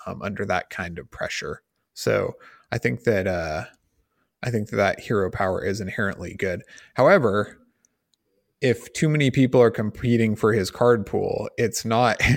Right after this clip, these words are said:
<laughs> you know, it's not a broken ability,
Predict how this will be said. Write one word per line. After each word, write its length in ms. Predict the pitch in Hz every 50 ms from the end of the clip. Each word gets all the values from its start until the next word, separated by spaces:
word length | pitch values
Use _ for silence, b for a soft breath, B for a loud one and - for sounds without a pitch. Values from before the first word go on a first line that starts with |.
| - -
<laughs> 260 | _ _ _ _ -
you 100 | 127 117
know, 140 | 101 95 98
it's 180 | 98 95 -
not 180 | 123 120 127 120
a 40 | 107
broken 480 | 98 - - 104 104 101 98 - 101
ability, 720 | 95 95 95 98 95 95 92 92 95 87 87 - - -